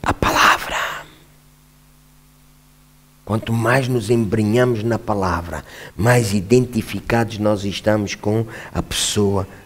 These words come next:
de Jesus. Mais relacionamento nós temos com a pessoa de Jesus.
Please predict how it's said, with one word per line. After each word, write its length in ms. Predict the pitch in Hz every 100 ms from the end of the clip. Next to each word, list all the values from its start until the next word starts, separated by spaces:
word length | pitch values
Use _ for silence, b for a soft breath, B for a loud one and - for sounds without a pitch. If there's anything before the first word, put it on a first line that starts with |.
| B -
de 160 | 131
Jesus. 760 | - 65 - - - - - - - - _ _ _ _ _ _ _ _
Mais 260 | 107 123 110
relacionamento 1000 | 104 104 98 - 98 95 104 113 113
nós 220 | 101 95 -
temos 340 | 110 107 -
com 240 | - 107
a 60 | 101
pessoa 500 | - - - 113 104
de 300 | 87 113 131 B B B -
Jesus. 920 | 82 85 78 87 90 - - -